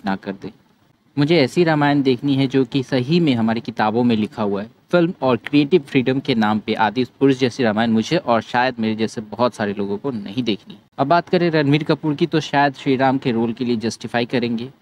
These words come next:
देखा जाए तो उनका controversy से दूर दूर तक का नाता नहीं है, और सबको श्री राम का role play करने वाला ऐसा character चाहिए जो सच में inspiration हो। वैसे रणबीर कपूर अभी तक तो inspiration नहीं है,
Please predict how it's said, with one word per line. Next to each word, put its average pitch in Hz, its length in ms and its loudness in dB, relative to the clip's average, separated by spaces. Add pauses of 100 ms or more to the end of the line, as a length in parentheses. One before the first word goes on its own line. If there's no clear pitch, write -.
(240)
देखा 143 280 2
जाए 170 160 -2
तो 170 100 0
उनका 165 200 0
controversy 127 520 0
से 156 160 -2
दूर 123 200 2
दूर 139 140 4
तक 139 180 -2
का 135 100 -2
नाता 107 340 0
नहीं 120 280 0
है, 120 180 -6 (480)
और 147 140 0
सबको 165 320 -4
श्री 156 160 -4
राम 139 200 2
का 139 120 0
role 123 200 2
play 131 220 0
करने 127 260 0
वाला 123 180 2
ऐसा 104 280 0
character 139 420 0
चाहिए 139 500 -2
जो 123 100 0
सच 151 380 -4
में 147 160 -2
inspiration 127 680 0
हो। 123 160 -8 (420)
वैसे 139 240 2
रणबीर 117 360 2
कपूर 165 280 0
अभी 123 200 0
तक 156 220 -2
तो 185 60 0 (100)
inspiration 131 540 -2
नहीं 123 380 0
है, 139 180 -2